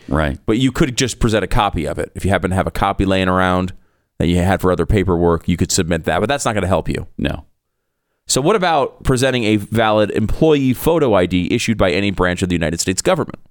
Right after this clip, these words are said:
Speaker 1: Oh, okay. So you must have a job now.
Speaker 2: Yeah.
Speaker 1: You gotta have a job in order to vote.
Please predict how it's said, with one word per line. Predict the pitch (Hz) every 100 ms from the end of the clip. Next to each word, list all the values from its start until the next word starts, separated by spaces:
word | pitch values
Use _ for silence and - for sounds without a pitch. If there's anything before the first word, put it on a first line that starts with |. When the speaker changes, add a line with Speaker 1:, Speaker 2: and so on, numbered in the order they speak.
| _ _ -
Speaker 1:
Oh, | 80 78 71 73
okay. | 80 71
So | - 87
you | 82 78
must | 82 85
have | 87 73
a |
job | 73 80 76 78 76
now. | 76 62 50 - -
Speaker 2:
Yeah. | 123 147 -
Speaker 1:
You | 85
gotta | 90 85
have | 76 71
a |
job | 69 78 85 76 64 55
in | 55
order | 62 67 65
to |
vote. | 64 67 55 -